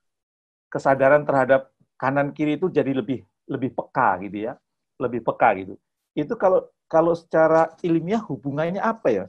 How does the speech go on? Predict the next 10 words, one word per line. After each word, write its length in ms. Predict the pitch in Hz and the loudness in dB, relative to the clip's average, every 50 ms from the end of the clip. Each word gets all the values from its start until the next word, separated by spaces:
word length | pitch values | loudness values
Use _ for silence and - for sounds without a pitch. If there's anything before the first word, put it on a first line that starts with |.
| _ _ - | _ _ -8
Kita 240 | - - - 156 147 | -4 0 0 0 0
menyendiri, 560 | 143 123 151 147 123 123 120 120 127 165 180 | 0 -2 -4 -4 -4 -4 -2 0 0 0 0
kita 240 | 180 160 - 135 135 - | 0 -2 0 0 0 0
pit 180 | - 156 143 - | -2 -6 -8 -8
stop, 400 | - _ - 240 262 269 _ _ _ _ _ _ _ - | -6 _ 2 2 2 0 _ _ _ _ _ _ _ 4
lockdown 720 | 156 147 139 - - _ _ - 151 143 165 190 208 180 143 | 4 4 4 4 -2 _ _ 2 6 6 6 6 4 -2 -4
gitu, 320 | 127 120 170 208 - _ _ _ _ _ _ _ _ - | -4 -2 -2 -4 -4 _ _ _ _ _ _ _ _ -4
kesadarannya 600 | 185 180 - 185 175 160 143 135 139 143 180 233 | -2 2 2 4 6 6 6 8 8 6 4 2
kok 140 | 220 202 - | 0 2 4
malah 220 | 196 185 185 175 | 6 6 6 4